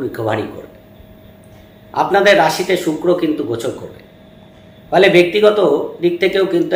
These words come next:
একটা শখ শৌখিনতা পূরণ, কোথাও একটু ডিস্টারবেন্স চলছে, মানসিক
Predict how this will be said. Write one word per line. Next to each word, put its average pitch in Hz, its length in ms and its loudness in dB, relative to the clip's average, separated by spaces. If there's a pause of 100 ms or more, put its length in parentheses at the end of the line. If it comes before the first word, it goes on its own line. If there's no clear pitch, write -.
একটা 170 140 -2 (100)
শখ 165 220 2
শৌখিনতা 156 580 0
পূরণ, 135 200 -4 (100)
কোথাও 180 200 0
একটু 175 200 -6
ডিস্টারবেন্স 175 580 0
চলছে, 143 220 -4 (120)
মানসিক 143 340 -6